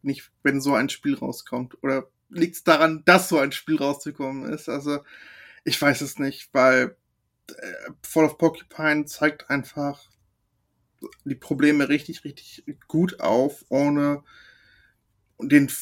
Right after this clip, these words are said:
den Zeigefinger zu erheben, sondern es zeigt es halt spielerisch. Und ich hab halt auch im Gesundheitswesen, ähm, eine Ausbildung angefangen,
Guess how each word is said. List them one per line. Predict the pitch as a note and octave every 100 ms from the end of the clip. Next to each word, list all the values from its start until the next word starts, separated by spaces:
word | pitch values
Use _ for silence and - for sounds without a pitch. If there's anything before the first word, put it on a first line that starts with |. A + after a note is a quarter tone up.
| -
den | D3 C3+
Zeigefinger | D#3+ E3 C#3+ C3+ B2 B2
zu | - -
erheben, | B2 B2 B2+ C3+ C3+
sondern | C3 C3 B2+ -
es | - -
zeigt | C#3+ C#3+
es | C#3+ C#3+
halt | B2+
spielerisch. | - D3+ D#3 B2+ C3 - -
Und | B2 B2 B2 B2+ - _ _ _ _ _ _ _ _ _ - -
ich | C#3
hab | C#3+ - -
halt | - -
auch | A#2 D#3
im | - E3+
Gesundheitswesen, | D3+ E3+ E3+ E3+ - D3 D#3 D#3+ D3+ D3+
ähm, | - C3 C3
eine | C3 B2+
Ausbildung | D3 - F#3 F3+ E3+
angefangen, | E3+ E3+ - D#3+ E3